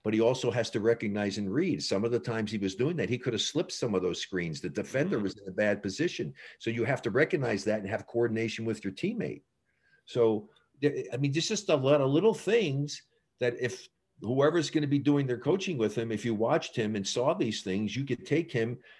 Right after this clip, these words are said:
Speaker 1: and refine those things and eliminate those things from the equation, which will take his game to another level.
Speaker 2: So is it safe to say, based on your evaluation, that all these little things are correctable and, and, and
Speaker 1: Yes.
Speaker 2: with
Speaker 1: No
Speaker 2: time
Speaker 1: question.
Speaker 2: and experience? Okay.
Speaker 1: Yes. No, he has,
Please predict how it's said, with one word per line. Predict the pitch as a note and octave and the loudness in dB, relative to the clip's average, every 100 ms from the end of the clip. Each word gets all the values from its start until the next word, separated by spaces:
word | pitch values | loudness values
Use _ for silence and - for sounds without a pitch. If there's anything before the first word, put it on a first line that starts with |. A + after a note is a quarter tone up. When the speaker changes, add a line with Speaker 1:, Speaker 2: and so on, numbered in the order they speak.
| _ - | _ -2
Speaker 1:
and | A2+ A2 G#2 | 2 2 2
refine | A#2 A2 C3 D3 G#3 C#3 | 0 -2 0 2 2 2
those | F#2+ F#2 | 2 2
things | - G2 G#2+ G#2+ - | 0 -2 -2 -4 -6
and | G#2 G#2 | -4 0
eliminate | G2+ B2 G#3 D#3 A#2+ - | 2 2 2 2 0 2
those | F#2+ - | 2 2
things | A2 G2+ | -2 -2
from | G#2 | -2
the | F#2+ | -2
equation, | F#2 A#2+ D3 D3+ A#2 | 0 2 2 2 0
which | A2+ - | -2 -2
will | A#2+ | -8
take | - - | -2 -2
his | C#3 A2 | -2 -4
game | G#2+ G#2+ | -2 -2
to | G#2+ A#2 | -2 -2
another | A2 A2 A#2+ | 0 -2 0
level. | C3+ F#3 - - _ _ _ _ _ _ _ | 0 0 -4 -12 _ _ _ _ _ _ _
Speaker 2:
So | - F#3+ F#3+ G3 | 0 4 4 4
is | F#3 D#3+ | 2 2
it | |
safe | - F3 F3 | 6 6 4
to | |
say, | D3+ D#3+ | 2 4
based | B2+ C#3+ - | 6 2 4
on | C#3 | 4
your | C3 | 4
evaluation, | B2 C3 C3 B2 B2 - A#2 | 4 4 4 4 2 2 2
that | A2+ | 4
all | A#2 | 4
these | C3 A#2+ A#2 | 2 0 0
little | C3 B2 | 0 0
things | B2+ A#2+ G#2 | 2 0 0
are | |
correctable | - - G#2+ - A2 A2+ A#2 | -8 -4 -4 -2 -4 0 0
and, | A#2 | -2
and, | B2+ A#2+ | -2 -2
and | B2 A#2+ - | 0 2 0
Speaker 1:
Yes. | D3+ | -2
Speaker 2:
with | D#3 D#3+ | 0 4
Speaker 1:
No | F3 | 6
Speaker 2:
time | |
Speaker 1:
question. | C#3 C3 B2+ | 6 4 4
Speaker 2:
and | |
experience? | A#2 C#3 A#2+ A#2+ - - | 0 0 0 -2 -4 -6
Okay. | A2 E2+ | -6 0
Speaker 1:
Yes. | D#3 D3 - A#2 | 0 0 -6 0
No, | D3 - - - | 2 0 -12 2
he | D3+ C#3 | 6 6
has, | C#3+ D#3 F#3 F#3+ | 4 2 2 0